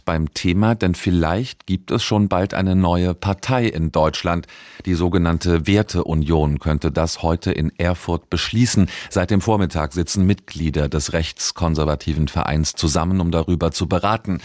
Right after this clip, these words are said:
Zuletzt ist die Werteunion in die Kritik geraten, weil zwei ihrer Mitglieder an dem Potsdamer Geheimtreffen mit Rechtsextremisten teilgenommen haben. Hauptstadtkorrespondentin Eva Ellermann berichtet darüber, was eine Partei Werteunion für die C D U bedeuten würde.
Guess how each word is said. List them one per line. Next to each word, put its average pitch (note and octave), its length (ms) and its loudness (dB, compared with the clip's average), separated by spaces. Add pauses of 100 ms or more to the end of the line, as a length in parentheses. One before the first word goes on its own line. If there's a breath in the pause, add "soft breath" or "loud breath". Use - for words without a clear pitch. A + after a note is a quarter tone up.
(220 loud breath)
Zuletzt A2 380 0
ist A2+ 200 -2
die F#2+ 120 2
Werteunion F#2+ 640 2
in E2+ 120 2
die E2+ 100 0
Kritik - 400 -2
geraten, F#2+ 540 0
weil E2+ 180 0
zwei F2+ 300 -2
ihrer E2 280 -2
Mitglieder E2+ 540 -2
an D#2 120 -2
dem D#2 140 0
Potsdamer D#2+ 560 0
Geheimtreffen D#2 720 0
mit D2 180 0
Rechtsextremisten D2 1000 -2
teilgenommen D2 640 0
haben. D#2 260 -2 (440 loud breath)
Hauptstadtkorrespondentin C#2 1120 -4
Eva G#2+ 260 2
Ellermann F#2+ 480 0
berichtet F2 460 -4
darüber, A2 480 0 (220 loud breath)
was D#2+ 160 -4
eine E2 160 -2
Partei - 300 -6
Werteunion F#2 1300 2
für E2+ 240 -2
die D#2 160 -2
C - 240 -2
D D#2+ 180 -2
U A2+ 100 -2
bedeuten F#2+ 520 -2
würde. C#2 260 -6